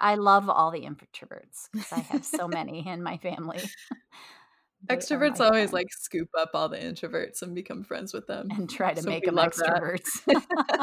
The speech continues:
Speaker 2: <laughs>
Speaker 1: We try to turn them into extroverts, even though it doesn't really work. <gasps>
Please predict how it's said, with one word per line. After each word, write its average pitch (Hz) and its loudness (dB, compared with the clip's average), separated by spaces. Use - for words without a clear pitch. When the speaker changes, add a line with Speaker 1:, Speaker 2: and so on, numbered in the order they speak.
Speaker 2:
<laughs> - -20
Speaker 1:
We 240 -2
try 202 2
to 185 0
turn 180 -2
them 165 -4
into 156 -4
extroverts, - -10
even 170 -6
though 160 -4
it 156 -6
doesn't 165 -8
really 165 -10
work. - -14
<gasps> - -20